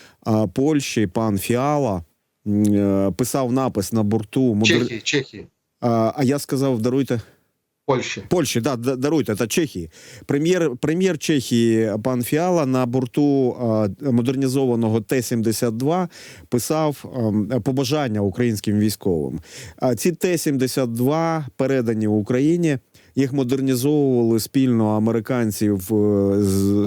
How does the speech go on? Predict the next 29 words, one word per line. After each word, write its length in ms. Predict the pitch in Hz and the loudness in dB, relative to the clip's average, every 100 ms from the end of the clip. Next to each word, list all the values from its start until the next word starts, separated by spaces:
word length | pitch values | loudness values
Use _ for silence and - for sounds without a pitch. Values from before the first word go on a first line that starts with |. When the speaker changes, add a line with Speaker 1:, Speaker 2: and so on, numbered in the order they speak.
| 98 | 2
Speaker 1:
з 60 | |
нідерландськими 880 | 113 113 123 147 185 165 156 143 131 - - - | 2 2 0 2 0 0 0 0 0 -4 -20 -18
спеціалістами. 920 | - - 120 139 131 131 - 110 113 98 - - | -6 -4 0 0 2 0 0 0 0 -2 -18 -6
Наскільки 460 | 120 139 - 226 208 | 0 0 2 0 0
це 160 | - 190 | 0 0
вже, 420 | 151 151 160 143 170 143 131 | 2 0 0 -2 -4 0 2
е, 340 | 127 123 120 | 2 2 0
цей 180 | 107 135 | 0 -2
танк, 440 | - 170 175 151 - | 0 -2 0 -4 -2
ну, 160 | 135 | 0
можна 440 | 147 127 123 123 120 | 2 4 2 2 -2
сказати, 460 | - 113 113 98 | 0 0 0 0
е, 480 | 110 107 98 127 110 | 2 2 0 0 0
відрізняється 960 | 107 131 139 147 135 147 120 104 90 104 | 2 2 0 0 0 0 2 0 0 0
від 220 | 104 104 | 0 0
того, 320 | 151 151 120 | 0 0 0
що, 580 | 101 - 117 117 113 107 - - - - | -4 -2 0 0 0 -2 -8 -20 -20 -6
е, 220 | 107 107 | 0 2
є 160 | 110 127 | 2 0
базовою 540 | 110 135 110 117 113 | 0 -2 0 0 0
комплектацією, 680 | - 110 113 - 139 135 104 | 0 -2 -2 -2 -4 0 -2
яка 140 | 98 | 0
воює 460 | 110 101 110 113 107 | 0 0 2 2 2
зараз 360 | 92 101 95 - | 0 0 0 -2
в 40 | |
Україні 420 | 95 107 107 98 | -2 0 0 2
на 100 | 95 | 0
полі 280 | 90 110 101 | 0 0 0
боя, 400 | 107 131 143 95 | 0 0 0 -2